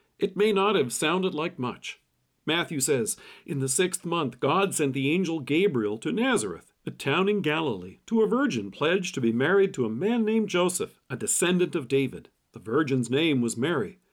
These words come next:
The angel went to her and said, 'Greetings, you who are highly favored.'" To be highly favored means that you're on the receiving end of a tremendous gift,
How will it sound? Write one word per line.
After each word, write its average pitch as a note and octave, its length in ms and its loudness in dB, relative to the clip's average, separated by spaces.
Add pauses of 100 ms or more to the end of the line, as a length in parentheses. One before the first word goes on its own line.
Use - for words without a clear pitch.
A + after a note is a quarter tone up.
(280)
The C#4 100 2
angel A#3+ 320 4
went G3 200 2
to F#3 80 -2
her G#3 200 4
and F3+ 160 2
said, B2+ 300 0
'Greetings, G#3 760 0
you C#4 300 2
who E3 140 2
are A2+ 180 2
highly F#3+ 500 0
favored.'" C3 580 -2 (480)
To - 80 -4
be G#3 220 4
highly G#3 440 2
favored C3 600 0 (160)
means F#3 320 2
that G2+ 160 -2
you're G3+ 300 4
on G#3+ 160 4
the D#3 100 2
receiving F3+ 600 0
end F#3+ 200 0
of A#2+ 80 -2
a G#2+ 80 -4
tremendous A3+ 920 0
gift, - 460 -4